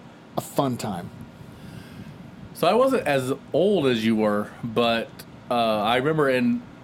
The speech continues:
Speaker 2: being on the West Coast, our West Coast fam will relate to this. We got Nitro live, but Raw taped,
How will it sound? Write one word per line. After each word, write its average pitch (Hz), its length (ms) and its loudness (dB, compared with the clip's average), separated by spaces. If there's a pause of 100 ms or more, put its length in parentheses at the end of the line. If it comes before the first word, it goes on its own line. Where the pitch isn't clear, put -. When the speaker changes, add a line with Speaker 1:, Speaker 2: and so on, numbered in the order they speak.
(260)
Speaker 2:
being 190 180 4
on 156 140 4
the 120 100 4
West 127 400 2
Coast, 123 340 2
our 117 100 0
West 120 220 0
Coast 117 240 0
fam 117 260 2
will 107 80 0
relate 110 320 2
to 113 80 0
this. 107 320 -2 (680)
We 135 100 2
got 170 160 4
Nitro 147 400 2
live, 123 880 0
but 135 140 2
Raw 139 300 4
taped, - 580 -2